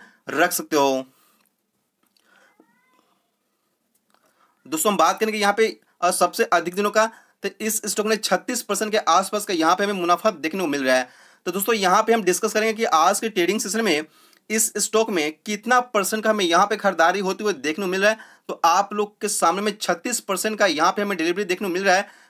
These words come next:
जो कि अपने आप में बहुत स्ट्रॉन्ग है। दोस्तों, हम बात करेंगे यहाँ पे, अ, इसका फिफ्टी टू वीक लो एंड हाई का, तो स्टॉक only चौदह सौ रुपये के अप्रोक्सीमेट ट्रेड करते हुए देखने को मिला था,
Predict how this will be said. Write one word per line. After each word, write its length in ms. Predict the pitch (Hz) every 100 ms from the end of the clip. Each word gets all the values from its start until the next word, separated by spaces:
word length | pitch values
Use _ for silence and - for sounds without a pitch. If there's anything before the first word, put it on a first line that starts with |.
| _
जो 160 | 107 151
कि 140 | 185
अपने 240 | 185 180 190
आप 120 | 202
में 180 | 196 131
बहुत 420 | 135 160 202 214
स्ट्रॉन्ग 400 | 185 - 160 139
है। 180 | 127 - _ _ _
दोस्तों, 240 | 123 151 214
हम 60 |
बात 220 | 160 185 196
करेंगे 240 | 214 214
यहाँ 220 | 190 185
पे, 240 | 208 220 220 _ _ _ 175
अ, 180 | 180 185
इसका 260 | 196 214
फिफ्टी 280 | 202 202 190
टू 160 | 196 214
वीक 140 | 226
लो 280 | 165 180 214
एंड 140 | 196 180
हाई 220 | 170 208
का, 160 | 151
तो 400 | 123 - _ 202
स्टॉक 340 | 196 - 220 226
only 440 | 165 170 196 226 -
चौदह 340 | - 190 190 226
सौ 100 | 220
रुपये 180 | 196 214
के 80 |
अप्रोक्सीमेट 340 | 220 208 220 208
ट्रेड 180 | 175 -
करते 240 | 202 202
हुए 100 | 208
देखने 360 | 135 131 156 202
को 40 |
मिला 160 | 190 208
था, 280 | 196 214